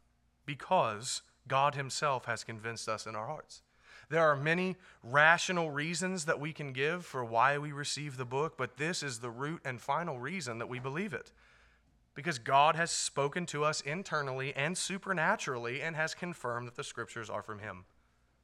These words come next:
You say, "Where's the Bible for that?" First Corinthians chapter two, verses ten through twelve says this, "These things, these things God has revealed to us through the Spirit. For the Spirit searches everything, even the depths of God.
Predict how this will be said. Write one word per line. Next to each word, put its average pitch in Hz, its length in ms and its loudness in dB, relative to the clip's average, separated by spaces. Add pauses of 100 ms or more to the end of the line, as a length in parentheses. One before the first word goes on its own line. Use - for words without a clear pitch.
(440)
You 120 60 -16
say, 120 80 -8
"Where's 123 200 -8
the 113 80 -12
Bible 123 320 0
for 120 140 -10
that?" 107 260 -4 (800)
First 139 240 -6
Corinthians 131 480 -6
chapter 127 300 -2
two, 139 320 -10
verses 113 280 -10
ten 123 220 -10
through 127 140 -10
twelve 120 360 -2
says 113 240 -6
this, 113 380 -8 (840)
"These 160 240 -8
things, 117 560 -8 (1160)
these 156 260 -6
things 120 440 -2
God 127 360 4
has 131 180 -6
revealed 127 500 -4
to 127 200 -6
us 110 180 0
through 110 140 -10
the 107 80 -14
Spirit. - 400 -10 (640)
For 147 140 -6
the 131 80 -6
Spirit 190 560 2
searches 147 420 0
everything, 151 480 -2
even 165 200 -4
the 143 60 -4
depths 147 320 0
of 127 120 -6
God. 123 380 2